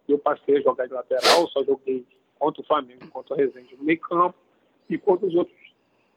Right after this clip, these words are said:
três grandes, que é Fluminense, Botafogo e Vasco, eu estava jogando na lateral direita, né? Eu consegui jogar, é,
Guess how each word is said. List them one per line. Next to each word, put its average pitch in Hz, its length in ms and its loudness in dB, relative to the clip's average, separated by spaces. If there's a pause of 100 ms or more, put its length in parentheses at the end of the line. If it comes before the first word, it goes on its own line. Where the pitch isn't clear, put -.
(160)
três 165 320 2 (140)
grandes, 139 340 -6 (220)
que 131 100 -6
é 117 360 -4 (140)
Fluminense, 139 560 -6 (840)
Botafogo 139 680 0
e 127 120 -4
Vasco, 131 480 -2
eu 156 60 4
estava 147 300 0
jogando 156 340 -6
na 147 140 -2
lateral 139 440 -2
direita, 147 400 2 (200)
né? - 60 -20 (800)
Eu 117 360 -6
consegui 135 380 -10
jogar, 135 580 2
é, 117 300 -14